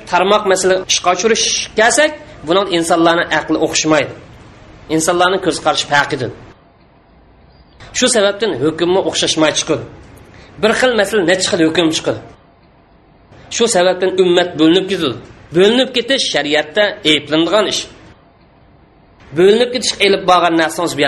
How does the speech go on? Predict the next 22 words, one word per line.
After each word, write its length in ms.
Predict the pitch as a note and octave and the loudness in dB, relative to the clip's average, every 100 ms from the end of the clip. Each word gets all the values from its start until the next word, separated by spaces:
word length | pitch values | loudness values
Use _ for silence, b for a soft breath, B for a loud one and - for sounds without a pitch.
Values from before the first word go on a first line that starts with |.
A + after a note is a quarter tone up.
| C3+ | -2
qiyos, 260 | - D3+ - | 0 0 0
shuning 200 | D3+ C#3+ | -2 0
uchun 180 | D3+ - | -2 0
qiyosni 300 | D3+ C3 D3+ | -2 -2 -4
e'tirof 260 | - C#3 | -2 -4
qilmaymiz 440 | - C3+ C#3 C#3+ B2+ | -2 -2 0 -2 -6
deydi. 180 | F2 - - _ _ _ _ _ _ _ _ _ _ _ _ _ _ _ _ _ _ _ - - | -10 -16 -20 _ _ _ _ _ _ _ _ _ _ _ _ _ _ _ _ _ _ _ -20 -10
Shar'iy 420 | - - D3 D#3 D#3 | -6 -4 -2 -2 -2
qiyos 260 | D3+ D3 | -2 0
bo'lib 200 | D3+ D3 | 0 -2
qolsa, 340 | D3 D#3 D3+ D#3+ C#3+ - | 2 0 2 2 2 -4
qoida 360 | - D3 C#3 C#3+ | -2 0 0 -2
tushgan 300 | - - D3 | -4 -2 -2
qiyos 200 | D3+ C#3 | 0 -2
bo'lib 160 | D#3 B2+ | -2 -2
qolsa, 160 | D3 C3+ | -2 0
bo'linib 240 | C#3 C#3+ | 0 -2
ketish 180 | C#3+ - | -4 -2
gap 140 | D#3+ C#3+ | -2 2
bormaydi. 400 | D#3+ G3 C4 - - - _ _ _ _ _ _ _ _ _ _ - _ _ _ _ _ _ _ _ - | 0 2 -2 -4 -16 -20 _ _ _ _ _ _ _ _ _ _ -20 _ _ _ _ _ _ _ _ -4
To'rtinchi 460 | A3 C4 D4 G#3+ | 0 2 2 0
dalil. 260 | E3+ C#3 | 0 0